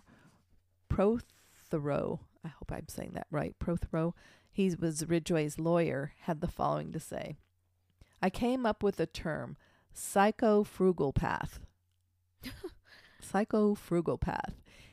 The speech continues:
Speaker 1: He
Speaker 2: It's
Speaker 1: was
Speaker 2: kind of a
Speaker 1: cheap
Speaker 2: fun word
Speaker 1: to
Speaker 2: to
Speaker 1: a
Speaker 2: say.
Speaker 1: psychotic degree. Psychopathic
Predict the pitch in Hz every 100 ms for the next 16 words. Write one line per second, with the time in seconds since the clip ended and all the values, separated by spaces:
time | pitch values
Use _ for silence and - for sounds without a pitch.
0 | - 220 220 190 - 208 190 196 247 339
1 | - - 208 196 190 185 165 - 208 190
2 | 214 - - - 196 202 208 _ - -
3 | _ - 156 139 - - - - - _
4 | _ _ _ _ - _ _ _ _ -
5 | _ _ _ - 143 143 - 180 - -